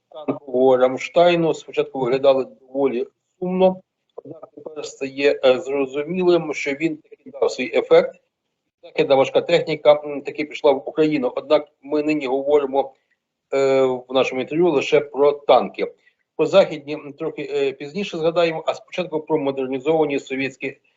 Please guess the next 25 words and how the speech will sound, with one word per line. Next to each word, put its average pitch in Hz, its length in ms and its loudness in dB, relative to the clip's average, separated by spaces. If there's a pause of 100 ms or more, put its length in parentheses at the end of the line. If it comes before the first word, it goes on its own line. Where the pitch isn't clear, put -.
(140)
совєтські 151 520 0
танки 175 340 2
з - 60 -8
країн, 165 400 -2
на 143 160 0
які 147 280 -2
не 165 240 0
було 151 340 0
якоїсь 143 400 -2
особливої 135 560 -6
надії, 131 680 -2
як, 170 240 2
наприклад, 139 400 -2
Марокко, 135 680 2 (200)
африканська 135 520 0
країна, 175 380 -2
яка 143 220 0
передає 143 600 0
нам, 135 260 -2
якщо 135 180 -8
не 131 80 -4
помиляюся, 135 760 -2
е, 135 140 6
тридцять 139 540 -4
танків 190 380 0